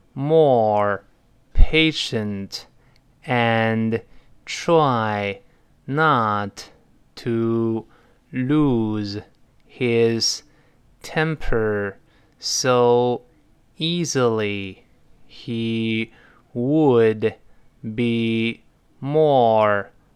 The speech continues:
popular. No wonder he threw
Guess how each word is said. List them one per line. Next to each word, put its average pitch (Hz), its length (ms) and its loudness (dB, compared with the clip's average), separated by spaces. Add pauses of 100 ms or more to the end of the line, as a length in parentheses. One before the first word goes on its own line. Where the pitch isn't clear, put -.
(160)
popular. 110 1080 2 (680)
No 123 800 2 (380)
wonder 123 960 0 (440)
he 110 840 -6 (400)
threw 113 1000 -4